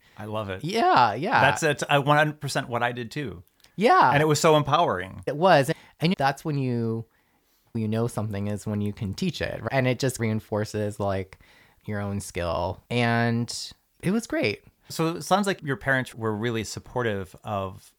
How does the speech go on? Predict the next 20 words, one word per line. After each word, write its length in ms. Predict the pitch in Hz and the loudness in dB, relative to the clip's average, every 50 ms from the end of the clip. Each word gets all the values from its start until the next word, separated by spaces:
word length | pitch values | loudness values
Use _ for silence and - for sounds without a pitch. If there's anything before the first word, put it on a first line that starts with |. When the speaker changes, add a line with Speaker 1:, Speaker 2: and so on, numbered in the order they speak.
| _ _ _ - | _ _ _ -10
Speaker 1:
your 180 | 101 104 104 - | -6 -6 0 4
art 240 | 123 139 190 196 - | 4 4 4 4 2
endeavors. 680 | 127 104 98 95 92 90 85 87 85 87 95 - - - - - - | -4 -6 -4 -6 -6 -6 -6 -8 -8 -10 -10 -14 -14 -14 -16 -14 -10
So 440 | - - 139 127 127 127 131 - - 139 - - | -4 0 2 2 2 0 -4 -8 -14 -20 -10 -6
did 180 | 147 147 123 156 | -4 -4 -2 -2
you 60 | 160 | 0
go 120 | 160 170 | 0 0
to 120 | 165 165 151 | 0 0 -2
college 420 | - - - 147 143 151 151 147 | -6 -2 0 0 2 2 0 -6
for 120 | - - - | -6 -4 -4
art? 240 | - 151 180 - _ _ _ _ _ _ | -4 -4 -6 -8 _ _ _ _ _ _
Speaker 2:
I 100 | - 127 | -6 -6
did. 380 | 120 - 127 120 110 110 107 - | -4 0 0 2 2 0 0 -2
I 60 | - 120 | -4 -2
went 240 | 117 123 131 135 - | -2 -2 -2 -4 -6
to 60 | 143 | -10
Syracuse 800 | - - - 135 127 127 123 - - 127 123 123 120 - - - | -10 -6 -4 -2 -2 -2 -4 -4 -6 -6 -4 -4 -4 -6 -6 -6
University 760 | 120 120 113 107 104 - - 107 107 107 107 104 104 104 107 - _ _ - | -4 -4 -2 -4 -4 -6 -8 -8 -6 -4 -4 -4 -4 -6 -8 -10 _ _ -8
for 320 | 107 107 104 101 101 98 | -6 -4 -4 -4 -4 -4
illustration. 920 | 101 104 113 120 - - - 90 95 101 - - 101 98 110 127 160 - | -4 -4 -4 -6 -6 -8 -6 -6 -6 -6 -6 -8 -8 -6 -6 -8 -8 -10